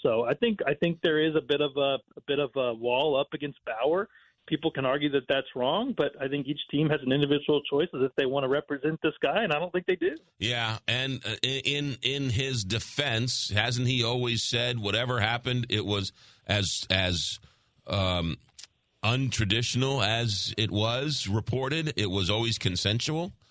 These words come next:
Speaker 2: That w-, that's what he's
Speaker 1: That's
Speaker 2: always
Speaker 1: his
Speaker 2: maintained.
Speaker 1: argument,
Speaker 2: Yeah.
Speaker 1: yeah.
Speaker 2: Yeah.
Speaker 1: Um, and there are, it's a, and look, we don't know. We weren't in the bedroom. <laughs>
Speaker 2: Right.
Speaker 1: We were,
Speaker 2: Yeah.
Speaker 1: we weren't
Speaker 2: Yeah.
Speaker 1: there.
Speaker 2: Yeah.
Speaker 1: So, uh, it's a,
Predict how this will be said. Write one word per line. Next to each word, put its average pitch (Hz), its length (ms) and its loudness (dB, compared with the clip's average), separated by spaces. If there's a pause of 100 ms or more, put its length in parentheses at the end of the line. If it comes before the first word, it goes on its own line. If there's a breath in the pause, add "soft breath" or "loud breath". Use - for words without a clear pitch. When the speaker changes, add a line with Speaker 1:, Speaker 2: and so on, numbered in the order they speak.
(160 soft breath)
Speaker 2:
That 101 80 2
w-, 92 160 0
that's 110 280 0
what 101 140 0
he's - 140 0
Speaker 1:
That's - 100 4
Speaker 2:
always 190 240 4
Speaker 1:
his - 20 2
Speaker 2:
maintained. 175 380 2
Speaker 1:
argument, 165 220 -2
Speaker 2:
Yeah. 180 140 2 (400)
Speaker 1:
yeah. 87 160 -6 (460)
Speaker 2:
Yeah. 147 80 -2
Speaker 1:
Um, 123 500 -2
and 127 400 0 (220)
there 131 400 0
are, 127 180 -4
it's 143 160 -2
a, 143 100 2 (100)
and 131 200 0
look, 147 160 0
we 127 120 0
don't 147 160 0
know. 135 240 0
We 131 100 0
weren't 170 240 0
in 151 100 0
the 156 60 -2
bedroom. 139 400 -2
<laughs> 190 40 -4
Speaker 2:
Right. 220 280 -2
Speaker 1:
We 247 60 -6
were, - 60 -10
Speaker 2:
Yeah. - 220 -2
Speaker 1:
we 254 80 -4
weren't 233 260 0
Speaker 2:
Yeah. 233 60 0
Speaker 1:
there. 196 300 -2
Speaker 2:
Yeah. 123 220 -8 (320)
Speaker 1:
So, 160 300 0 (600)
uh, 202 180 -4 (100)
it's 196 280 -2
a, 160 240 2